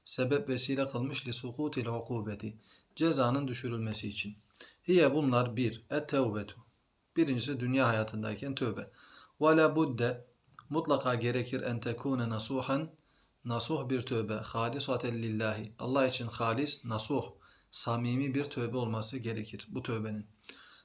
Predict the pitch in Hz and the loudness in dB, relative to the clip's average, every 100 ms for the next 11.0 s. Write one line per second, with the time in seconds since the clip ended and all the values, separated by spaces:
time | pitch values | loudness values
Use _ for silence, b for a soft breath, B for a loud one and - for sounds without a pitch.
0 | - 151 170 156 160 135 139 135 131 139 | -4 0 4 6 6 4 4 4 4 2
1 | 147 127 127 131 123 120 - 107 113 107 | 2 2 4 2 2 -2 -2 -2 -2 -4
2 | - - b b b _ 123 - 123 117 | -8 -20 b b b _ -8 -6 -4 -2
3 | 135 139 117 131 131 123 113 113 - - | -2 -4 -4 0 2 2 0 -2 -2 -4
4 | 110 - 110 113 117 120 117 110 107 104 | -4 -4 -2 2 4 4 2 0 -2 -4
5 | 120 110 110 - _ _ _ b b b | -6 -6 -8 -14 _ _ _ b b b
6 | b 120 117 127 127 113 - 117 110 117 | b -4 -2 -2 -2 -2 -2 -4 -2 -2
7 | 110 110 107 110 113 104 104 113 131 - | -2 -2 -2 -2 -2 -2 -2 -2 -4 -4
8 | - 110 110 117 113 110 113 117 110 113 | -4 -4 -4 -4 -4 -2 -2 0 0 -2
9 | 123 123 110 104 135 131 - - 127 139 | 0 -2 -2 -4 -6 -4 -6 -2 -2 -4
10 | - 110 110 - 110 110 107 104 104 | -4 -2 -2 -2 -4 -6 -8 -8 -12